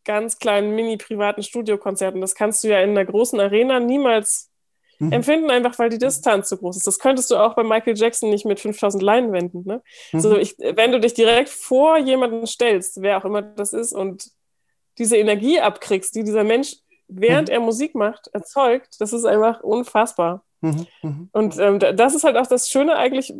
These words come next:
Speaker 1: damit kommen wir wieder zurück zum Anfang. Eigentlich ist es total toll, in kleinen Sälen zu spielen und in kleineren Sälen.
Speaker 2: Mhm.
Speaker 1: Und eben, sagen wir mal, also Jazz funktioniert halt, oder diese,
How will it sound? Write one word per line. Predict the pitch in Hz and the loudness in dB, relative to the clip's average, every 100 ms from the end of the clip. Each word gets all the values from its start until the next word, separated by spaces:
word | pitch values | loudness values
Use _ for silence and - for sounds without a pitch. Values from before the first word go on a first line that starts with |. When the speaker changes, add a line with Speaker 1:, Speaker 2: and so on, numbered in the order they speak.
| - - | -20 -10
Speaker 1:
damit | 214 226 233 | -2 0 0
kommen | - 240 | -2 -2
wir | |
wieder | 220 220 | 0 -2
zurück | - 233 | -4 -6
zum | - 226 | -8 -4
Anfang. | 185 240 269 226 - _ _ | -4 -2 0 -2 -4 _ _
Eigentlich | 214 247 311 | 0 2 2
ist | 285 269 | 2 0
es | - | 0
total | 262 233 220 | 0 2 2
toll, | 214 - 247 294 | 0 0 2 4
in | 208 185 | 2 0
kleinen | - 185 170 175 | -2 -2 -2 -4
Sälen | 180 175 170 | -4 -4 -4
zu | - | -8
spielen | 175 - 180 175 170 | -16 -10 -8 -8 -8
und | 190 | -6
in | 185 185 | -4 -2
kleineren | - 180 190 185 170 170 | 2 2 4 2 0 -4
Sälen. | 180 165 160 175 - _ _ | -4 -4 -4 -8 -16 _ _
Speaker 2:
Mhm. | - 139 | -8 -2
Speaker 1:
Und | 208 | 2
eben, | 185 214 208 196 180 | 4 4 2 -2 -2
sagen | 202 220 | 0 2
wir | 226 | 4
mal, | 214 208 202 | 4 4 2
also | 208 202 135 - 117 | 2 0 -2 -10 -6
Jazz | 180 220 269 | 0 2 2
funktioniert | - 254 247 262 | -2 -4 -2 0
halt, | 262 226 | 2 0
oder | 208 208 | 0 -2
diese, | 220 240 233 | -2 -2 -2